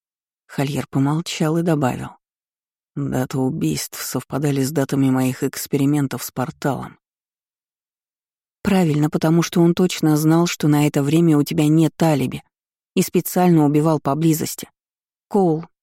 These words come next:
он направится к порталу". В подтверждение ее слов запищал амулет у Лоуреса. Группа ищеек, наблюдающих за Марисом, сообщила, что его карета свернула с ведущего в столицу тракта на южную дорогу.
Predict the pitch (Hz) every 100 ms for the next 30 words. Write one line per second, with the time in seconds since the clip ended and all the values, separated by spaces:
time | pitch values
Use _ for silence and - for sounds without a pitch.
0 | - 180 170 160 170 151 - 165 - 160
1 | 156 - 147 151 _ _ _ _ _ _
2 | _ _ _ _ _ _ _ _ _ -
3 | 185 - 196 202 226 220 190 165 165 175
4 | 165 202 196 156 160 - 170 156 151 170
5 | 180 170 175 151 135 - - - _ _
6 | _ _ _ _ - 196 220 175 143 -
7 | 180 180 - 151 139 143 151 147 143 143
8 | 135 143 170 170 - 160 - 165 - 208
9 | 190 - 160 160 165 180 196 185 165 160
10 | 160 175 175 139 - 139 165 - 131 127
11 | - 143 143 - 143 - 185 - 135 135
12 | 143 147 160 143 151 156 139 -